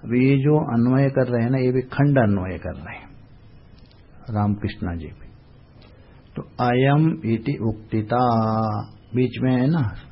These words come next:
बीच में श्लोक भी देखते जाइए। स्वप्रकाशा अपरोक्षत्वम, एक पद, अयम इति उक्तिता, उसको उठा रहे हैं,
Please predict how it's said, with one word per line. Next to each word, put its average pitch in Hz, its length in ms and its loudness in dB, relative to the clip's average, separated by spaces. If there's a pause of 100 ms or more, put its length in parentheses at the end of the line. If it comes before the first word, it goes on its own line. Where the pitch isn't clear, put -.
(340)
बीच 113 200 -2
में 131 100 2
श्लोक 151 340 2
भी 156 200 2
देखते 120 340 2
जाइए। 90 340 0 (1400)
स्वप्रकाशा 143 1200 2 (320)
अपरोक्षत्वम, 123 1200 2 (680)
एक 139 160 4
पद, 90 200 -2 (1600)
अयम 131 400 4
इति 135 280 2 (760)
उक्तिता, 104 560 -4
उसको 135 240 0
उठा 98 280 0
रहे - 180 -14
हैं, - 80 -20